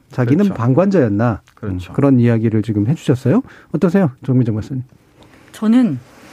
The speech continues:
Speaker 3: 최악의 대선, 뭐 최악의 후보, 뭐 최악의 선거가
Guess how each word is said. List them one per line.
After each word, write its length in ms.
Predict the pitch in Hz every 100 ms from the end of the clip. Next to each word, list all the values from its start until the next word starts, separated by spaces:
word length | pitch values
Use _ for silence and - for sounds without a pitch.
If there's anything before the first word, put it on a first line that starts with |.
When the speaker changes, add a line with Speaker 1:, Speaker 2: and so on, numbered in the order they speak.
| - - - - - - - _ _ _ _ -
Speaker 3:
최악의 800 | - 277 269 254 220 220 196 190
대선, 520 | - 151 165 202 269 277 214
뭐 280 | - 143 139
최악의 760 | 131 240 233 220 185 185 180 165
후보, 520 | - 185 175 220 294 - _
뭐 100 | -
최악의 720 | - - 233 233 220 185 175
선거가 540 | 170 180 165 175 247